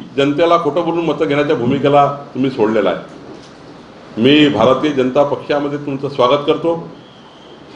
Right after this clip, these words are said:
अतुल बाबासारखा एक अत्यंत संयमी,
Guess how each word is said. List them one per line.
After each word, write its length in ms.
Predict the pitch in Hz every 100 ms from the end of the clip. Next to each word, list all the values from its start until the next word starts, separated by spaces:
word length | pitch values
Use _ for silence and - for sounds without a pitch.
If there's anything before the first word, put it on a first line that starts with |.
| - - -
अतुल 300 | 113 156 160
बाबासारखा 600 | 143 147 143 143 139 151
एक 140 | 151
अत्यंत 440 | 127 - 165 156 165 -
संयमी, 760 | 131 139 156 151 165 165 160